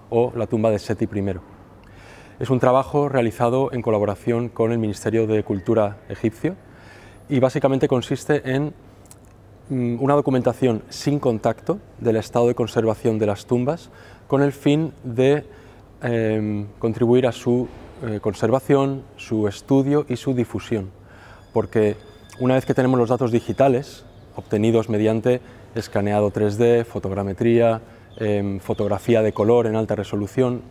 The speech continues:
toda una combinación de diferentes sistemas, tenemos la posibilidad, por un lado, de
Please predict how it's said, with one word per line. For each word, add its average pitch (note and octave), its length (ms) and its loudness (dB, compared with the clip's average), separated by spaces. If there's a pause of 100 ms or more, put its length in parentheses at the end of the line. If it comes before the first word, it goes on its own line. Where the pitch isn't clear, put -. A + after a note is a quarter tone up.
(180)
toda B2 160 4
una B2+ 140 2
combinación A#2+ 500 0
de A2 80 -2
diferentes G#2+ 400 -4
sistemas, C#3+ 540 -2 (500)
tenemos C3 240 2
la C#3 80 2
posibilidad, C3+ 540 2
por B2 260 -2
un B2+ 140 4
lado, B2+ 280 2
de A#2+ 220 2